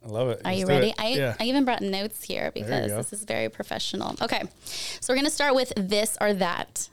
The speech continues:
Speaker 2: a little fun game, okay? It's all Arizona themed 'cause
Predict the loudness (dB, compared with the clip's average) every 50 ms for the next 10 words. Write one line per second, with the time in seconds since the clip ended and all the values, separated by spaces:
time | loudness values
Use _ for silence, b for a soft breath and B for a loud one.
0 | -6 -2 2 2 4 4 2 2 2 2 2 2 2 2 0 0 0 0 2 2
1 | 2 2 2 0 0 0 2 4 4 4 4 4 4 4 4 4 4 2 0 0
2 | 0 -2 -2 -2 0 -2 -2 -4 -4 -2 0 0 0 0 -2 -6